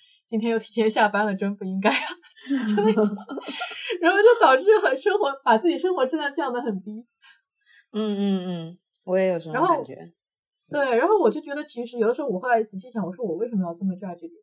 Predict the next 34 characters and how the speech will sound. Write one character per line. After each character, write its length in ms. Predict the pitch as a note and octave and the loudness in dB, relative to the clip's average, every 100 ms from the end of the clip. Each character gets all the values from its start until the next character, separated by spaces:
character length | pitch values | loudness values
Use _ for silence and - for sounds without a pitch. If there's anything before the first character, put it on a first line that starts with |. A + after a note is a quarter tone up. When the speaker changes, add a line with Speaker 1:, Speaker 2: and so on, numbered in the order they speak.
| - E3+ | -18 -18
Speaker 1:
己？ 140 | - | -16
就 80 | F#3+ | -14
是 100 | G3 | -12
为 120 | C4 B3+ | -12 -6
什 60 | |
么 80 | G#3+ F#3+ | -4 -4
老 80 | E3+ | -10
要 100 | F3 | -8
不 140 | A#3+ | -6
停 120 | A3 E3+ | -6 -6
地 80 | E3+ | -6
在 120 | F#3+ | -8
自 100 | - | -8
己 100 | - | -16
想 160 | - F#3+ - | -16 -18 -16
说 80 | F#3+ | -16
自 100 | G3 | -14
己， 100 | - | -6
哎 60 | F4+ | -6
呀， 60 | F3 F3 | -6 -8
为 140 | A3+ | -10
什 60 | G3 | -6
么 60 | F3+ | -6
又 100 | G3 | -6
迟 180 | - F3 | -8 -16
到 180 | E3+ F#3+ | -16 -18
了？ 120 | F#3+ | -20
为 100 | G3+ | -20
什 120 | - | -20
么 120 | G3+ - | -20 -20
这 80 | A3+ | -20
样 80 | - | -20
的 60 | |
呀？ 60 | _ | _